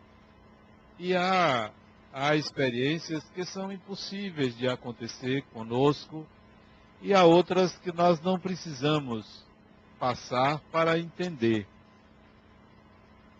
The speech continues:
E hoje aconteceu um fenômeno comigo que aproximou-se do que eu sempre esperava que acontecesse. E antes de dizer o que houve,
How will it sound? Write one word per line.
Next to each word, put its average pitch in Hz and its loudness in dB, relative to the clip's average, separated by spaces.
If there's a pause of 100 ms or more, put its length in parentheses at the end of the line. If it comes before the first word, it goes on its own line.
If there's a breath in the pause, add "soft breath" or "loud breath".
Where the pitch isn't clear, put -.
(580)
E 175 -4
hoje 180 6
aconteceu 151 0
um 147 -6
fenômeno 123 -2
comigo 151 -2
que 165 -2 (580)
aproximou-se 160 0 (720)
do 156 0
que - -2
eu 156 6
sempre 160 2
esperava 135 2
que 127 -4
acontecesse. 120 -6 (2000)
E 165 2
antes 170 4
de 131 -4
dizer 113 0
o 113 -8
que 107 -8
houve, 117 2